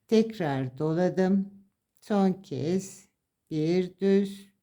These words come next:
bir doladım. Bir düz, bir doladım. Bir düz, bir doladım. İlmek yönümü çevirdim. Kenardaki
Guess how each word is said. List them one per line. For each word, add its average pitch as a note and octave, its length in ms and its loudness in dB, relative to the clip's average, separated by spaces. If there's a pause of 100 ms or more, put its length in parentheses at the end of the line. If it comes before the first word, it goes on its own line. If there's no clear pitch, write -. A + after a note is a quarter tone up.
bir F3 360 -4
doladım. C3 760 -4 (340)
Bir F3 460 0 (120)
düz, C3 480 -8 (180)
bir D#3 380 -8
doladım. F#3 800 0 (800)
Bir F3 480 -2
düz, G3 560 -2 (220)
bir G#3 500 0
doladım. D3+ 500 -4 (880)
İlmek G#3+ 520 2
yönümü C3+ 420 -2
çevirdim. C3+ 920 -4
Kenardaki D3+ 1400 -2